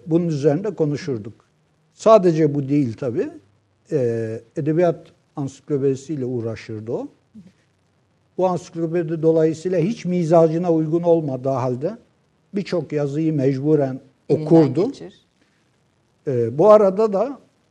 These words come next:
Speaker 1: hafızası zayıf olduğu için, "Efendi bir dakika." der. "Bunu sana okuyayım, ben unuturum bunu."
Speaker 2: <laughs> Siz, siz, sizin hafızanız tabii güçlü.
Speaker 1: Dolayısıyla böyle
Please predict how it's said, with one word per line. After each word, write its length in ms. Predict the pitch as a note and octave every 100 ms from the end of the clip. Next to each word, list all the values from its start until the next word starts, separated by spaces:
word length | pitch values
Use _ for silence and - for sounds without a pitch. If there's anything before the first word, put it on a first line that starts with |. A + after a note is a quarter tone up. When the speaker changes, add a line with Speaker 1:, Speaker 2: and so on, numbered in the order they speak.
| _ _
Speaker 1:
hafızası 640 | C3+ D#3 D#3+ E3+ F3+ F#3+
zayıf 320 | E3+ E3+ E3+ F3+
olduğu 320 | F3 F#3 A3
için, 380 | D#3 G#3 A3+ - _ _ _ _ _ _ _ _ _ _ F3+
"Efendi 400 | F3+ A3 G#3 A#3
bir 120 | B3
dakika." 440 | E3+ D#3 D3 A#2+ _ _ _ D#3+
der. 200 | A3 C4+ - _ _ _ _ _
"Bunu 200 | E3 F#3+
sana 280 | - F#3 G3
okuyayım, 440 | F3 F#3 C4 D4+ F3 D3
ben 120 | D#3+
unuturum 640 | E3+ E3 D#3+ A3+ A#3 G#3
bunu." 200 | B3 A#3
Speaker 2:
<laughs> 0 |
Siz, 220 | B3+ G#3 - - - G#3+ G3
siz, 120 | D#3 -
sizin 300 | G3 - A3
hafızanız 720 | G#3+ A3 - A3+ G#3+ G#3 -
tabii 320 | A3 G#3 A3 - - C4 A#3 -
güçlü. 720 | F3+ F#3 G3+ G3 A3 D4+ A4+ _ E3
Speaker 1:
Dolayısıyla 800 | E3+ G3 A3 A3 - B3+ A3 G#3
böyle 420 | F#3+ G3 G3+ A3